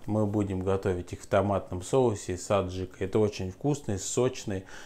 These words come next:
э, креветки. Попробуйте по этому рецепту, и вы не пожалеете. Давайте начнем. Итак, что для этого нам понадобится? Креветки обычно вареные, мороженые любых размеров. Подойдут, э, любые креветки абсолютно. А,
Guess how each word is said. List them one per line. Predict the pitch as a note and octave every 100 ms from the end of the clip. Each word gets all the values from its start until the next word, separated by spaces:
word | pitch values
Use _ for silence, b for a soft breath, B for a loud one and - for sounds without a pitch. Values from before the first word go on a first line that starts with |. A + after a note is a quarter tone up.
| B
э, | - G#2 G2+ F#2+ F#2+
креветки. | F#2+ A#2 D3 D#3+ -
Попробуйте | A2+ G#2+ B2 G#2+ G2+ -
по |
этому | G#2+ - G2+
рецепту, | G2+ - E3 D3 A2+
и |
вы | G#2+ C3
не | A#2
пожалеете. | A2 F#2+ F#2+ F#2 F#2 -
Давайте | G#2 D3+ D#3 -
начнем. | A2 F#2 - - F#2+ - b b - - -
Итак, | A#2 C3 A#2+
что | - - D#3 D3+
для | G#2+ A2+
этого | A#2 C3 B2+ G#2+
нам | A2+ A2
понадобится? | A2 G2+ G2+ F#2+ F#2 -
Креветки | A2+ A#2+ E3 E3+ C3
обычно | B2 B2 - G#2+
вареные, | G#2+ A2 G#2 G2+
мороженые | G2+ G2+ G2+ G2 G2
любых | G2+ G2+ G2+
размеров. | G2 G2 F#2+ F#2+ -
Подойдут, | G#2 A2 A2 G#2 -
э, | G2+
любые | G2+ A2 A2 G2
креветки | - G#2 A2+ C#3 - A2
абсолютно. | - A2 G#2 G#2 G2+ G2 B B B B B -
А, | G#2 G2+ G2+ G2+